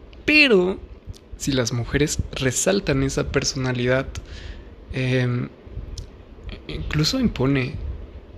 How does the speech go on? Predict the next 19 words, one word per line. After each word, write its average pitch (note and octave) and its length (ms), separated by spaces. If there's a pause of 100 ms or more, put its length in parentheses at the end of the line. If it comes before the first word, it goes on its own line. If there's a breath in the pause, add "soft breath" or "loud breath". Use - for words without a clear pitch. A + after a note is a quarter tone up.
(140)
O C3 80
sea, C3+ 320
esas F#3+ 280
cosas G3 320
ya D3 160
en, F3+ 180
en C#3+ 160
persona B2 400
imponen. C#3+ 640 (580 loud breath)
El, B2 580 (1500)
sinceramente, F3 540
yo D#3+ 120
he D#3+ 40
conocido, C#3 520 (500)
mm, B2+ 460 (220)
muy, G#3 340
muy G#3 180
pocas G#3+ 360
personas - 720